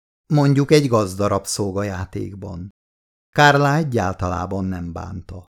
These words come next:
Neki is tetszett, valahogy beleillett a képbe. Az utóbbi években az élete minden más területén határozott erőt mutatott.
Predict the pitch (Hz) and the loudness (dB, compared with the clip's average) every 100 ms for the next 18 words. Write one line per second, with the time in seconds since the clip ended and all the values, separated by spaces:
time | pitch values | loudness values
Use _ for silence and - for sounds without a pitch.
0 | _ _ 147 151 143 104 92 - 95 - | _ _ 4 4 2 -4 -6 -6 -8 -8
1 | - 92 - _ _ _ - 170 156 143 | -12 -14 -14 _ _ _ -2 4 4 4
2 | 151 135 98 90 90 92 82 - - 87 | 4 2 2 0 -4 -6 -8 -8 -10 -8
3 | 98 82 90 - - _ _ _ _ _ | -8 -10 -12 -18 -20 _ _ _ _ _
4 | _ 170 262 262 160 123 120 123 120 117 | _ 2 2 2 -2 0 2 4 4 2
5 | 117 123 135 139 - _ _ 131 135 165 | 2 2 2 -2 -8 _ _ -2 2 4
6 | 147 139 156 185 151 107 101 95 98 - | 2 2 4 4 2 2 0 0 -4 -4
7 | 110 107 107 107 131 131 127 127 120 95 | -2 0 0 0 0 -2 0 0 0 0
8 | 95 92 95 - 104 101 87 - 110 92 | -2 -6 -8 -6 -4 -2 -6 -6 -8 -6
9 | 82 101 - _ | -8 -8 -12 _